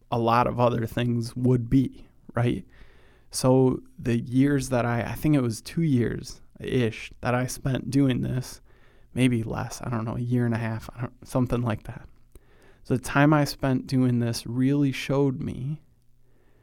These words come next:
that the difference between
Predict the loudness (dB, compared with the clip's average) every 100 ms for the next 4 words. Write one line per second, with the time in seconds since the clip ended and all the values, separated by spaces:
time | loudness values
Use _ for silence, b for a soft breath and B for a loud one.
0 | _ _ -20 -6 0 2 0 -4 _ _
1 | -8 -4 -4 -2 0 0 0 0 0 -2
2 | -6 -4 -2 0 2 4 4 0 -4